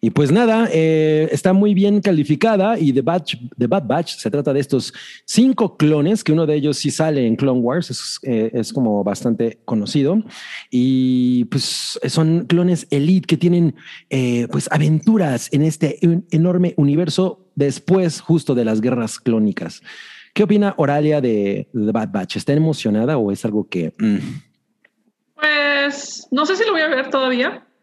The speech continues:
Speaker 2: Este, sí me gustó mucho el Mandalorian, pero, por ejemplo, no vi Clone Wars.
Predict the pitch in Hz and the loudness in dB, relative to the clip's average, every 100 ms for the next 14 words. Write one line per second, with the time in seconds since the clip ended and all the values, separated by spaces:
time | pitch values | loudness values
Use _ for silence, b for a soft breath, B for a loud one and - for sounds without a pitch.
0 | _ _ - 226 214 220 220 220 254 254 | _ _ -2 -2 0 0 2 2 2 0
1 | 247 233 233 233 214 202 202 214 220 202 | 0 -2 0 0 0 2 2 0 0 0
2 | 202 196 202 202 202 208 220 196 190 208 | -2 -2 0 0 0 0 0 0 0 -2
3 | 233 - | -6 -12